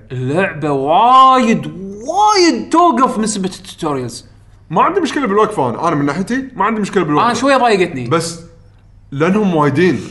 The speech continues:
Speaker 1: إيه، هذا هو بالضبط،
Speaker 2: إنزين،
Speaker 1: إنه وايد
Speaker 2: هل
Speaker 1: سيستمز.
Speaker 2: تفضل إن كلهم يعلمونك إياهم طقة واحدة؟ انسى، ما راح تثبت.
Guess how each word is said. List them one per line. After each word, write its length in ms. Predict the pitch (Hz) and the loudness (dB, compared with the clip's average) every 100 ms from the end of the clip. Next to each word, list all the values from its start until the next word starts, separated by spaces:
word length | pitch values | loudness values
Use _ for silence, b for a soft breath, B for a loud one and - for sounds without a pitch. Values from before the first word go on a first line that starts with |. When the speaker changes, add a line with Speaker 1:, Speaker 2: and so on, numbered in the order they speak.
| - - - | -18 -20 -4
Speaker 1:
إيه، 140 | 220 208 | 0 2
هذا 180 | 226 208 | 2 2
هو 80 | |
بالضبط، 240 | 143 156 196 | 0 0 0
Speaker 2:
إنزين، 160 | - | 2
Speaker 1:
إنه 80 | 202 | 4
وايد 140 | 220 - | 2 2
Speaker 2:
هل 40 | |
Speaker 1:
سيستمز. 380 | 190 185 247 - | -2 0 0 -2
Speaker 2:
تفضل 440 | 254 262 214 175 | -2 0 0 -2
إن 160 | 175 170 | 0 0
كلهم 280 | 247 233 196 | 0 2 2
يعلمونك 460 | 180 202 226 226 | 2 0 0 0
إياهم 160 | 226 208 | 0 0
طقة 280 | 233 185 208 | -2 0 0
واحدة؟ 400 | 233 233 226 262 | 0 -2 -2 -2
انسى، 180 | 214 | 0
ما 100 | 196 | 0
راح 80 | - | 0
تثبت. 560 | 196 - 131 104 - | -2 -4 -6 -8 -16